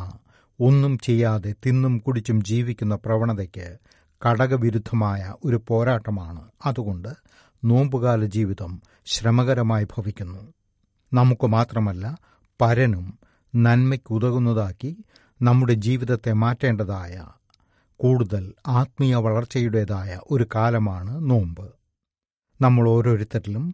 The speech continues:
മാറ്റങ്ങളും ഹൃദയപരിവർത്തനവും ഉളവാക്കുന്ന ഒരു വഴിത്തിരിവിന്റെ കാലം. നമ്മൾ കൂടുതൽ നന്മയുള്ളവരാകേണ്ടിയിരിക്കുന്നു. നന്മയ്ക്കു വേണ്ടി നാം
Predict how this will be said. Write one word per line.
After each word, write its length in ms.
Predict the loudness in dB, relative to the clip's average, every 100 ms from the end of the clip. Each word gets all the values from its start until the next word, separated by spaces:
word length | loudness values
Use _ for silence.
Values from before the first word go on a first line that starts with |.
| -12 _ _
മാറ്റങ്ങളും 680 | 2 4 2 2 0 2 0
ഹൃദയപരിവർത്തനവും 1120 | 0 0 0 0 0 0 -2 -2 -2 -2 -2 -4 -2
ഉളവാക്കുന്ന 600 | 0 0 0 -2 -6 -6 -8 -14 _ _
ഒരു 140 | 2 2
വഴിത്തിരിവിന്റെ 840 | 4 2 2 -2 -4 -2 0 -2
കാലം. 420 | -6 -10 -10 -14 -18 _ _ _ _ _ _
നമ്മൾ 320 | 2 4 2 -4 -8
കൂടുതൽ 460 | 0 2 2 0 -2 -4
നന്മയുള്ളവരാകേണ്ടിയിരിക്കുന്നു. 1600 | 0 2 2 0 0 0 0 0 -2 0 0 -2 -6 -10 -12 -14 -18 _ _ _ _ _
നന്മയ്ക്കു 520 | 2 4 4 4 0 -2
വേണ്ടി 340 | -2 -4 -6 -4
നാം 280 | -2 -2